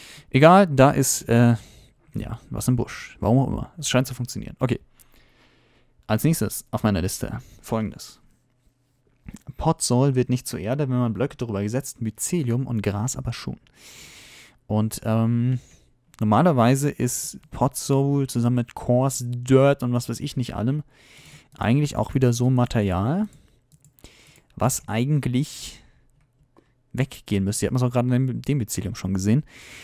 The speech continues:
Äh, kleines Beispiel. Wir haben Gras, was wir so setzen, da. Dann haben wir da mal ein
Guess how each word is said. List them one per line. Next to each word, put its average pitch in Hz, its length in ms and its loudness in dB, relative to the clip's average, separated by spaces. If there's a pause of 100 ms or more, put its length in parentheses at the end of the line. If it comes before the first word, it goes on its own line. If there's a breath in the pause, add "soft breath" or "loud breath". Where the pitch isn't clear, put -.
(180 loud breath)
Äh, 127 580 6
kleines - 240 4
Beispiel. 62 580 -6
Wir 113 160 0
haben 165 1400 -2 (920)
Gras, 107 500 -2
was - 160 -6
wir 104 120 0
so 101 100 -2
setzen, 117 420 -4
da. 160 400 -4
Dann 117 160 -6
haben 117 100 -2
wir 113 80 -2
da 110 140 -4
mal 117 100 -4
ein - 260 -8